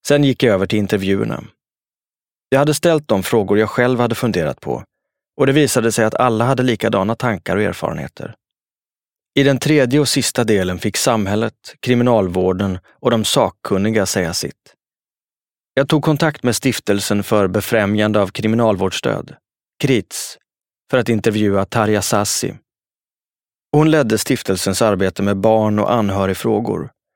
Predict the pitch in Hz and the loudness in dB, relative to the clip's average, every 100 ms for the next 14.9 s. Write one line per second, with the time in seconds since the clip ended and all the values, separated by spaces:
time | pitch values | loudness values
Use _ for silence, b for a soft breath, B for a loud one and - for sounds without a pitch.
0 | b b 123 123 131 120 - 120 123 107 | b b -2 2 2 2 0 -2 -2 -4
1 | - 107 - - _ _ _ _ 135 131 | -4 -4 -4 -14 _ _ _ _ 0 2
2 | 123 123 117 110 _ - 127 120 123 87 | 2 2 2 -2 _ -4 0 0 0 -4
3 | - _ _ _ - 117 113 113 104 107 | -10 _ _ _ -4 0 2 2 0 -2
4 | 113 - - - _ _ _ _ _ _ | -4 -6 -10 -18 _ _ _ _ _ _
5 | _ _ _ _ _ _ _ _ _ - | _ _ _ _ _ _ _ _ _ 0
6 | 151 151 156 160 - 160 160 156 147 - | 2 4 2 2 2 2 4 2 0 -4
7 | _ 127 113 104 117 113 95 - 120 104 | _ 2 2 2 0 0 0 0 0 0
8 | 101 113 110 90 85 - - - _ _ | 0 0 0 -2 -4 -6 -10 -16 _ _
9 | _ _ _ _ _ - 131 127 127 139 | _ _ _ _ _ 0 2 2 2 0
10 | _ 127 123 123 123 107 123 - - 127 | _ 2 2 2 0 0 0 0 -2 2
11 | 120 98 101 101 - 107 104 - 110 92 | 2 0 0 -2 -2 -2 -2 -4 -2 -2
12 | 87 - 98 - 117 95 92 - 104 95 | -2 -4 -6 0 0 0 -2 -2 0 0
13 | 92 87 - 90 - 117 95 85 98 107 | -2 -2 -4 -4 -2 0 0 0 -2 0
14 | 110 92 90 101 107 _ 110 104 | -2 -2 -2 -2 -4 _ -10 -10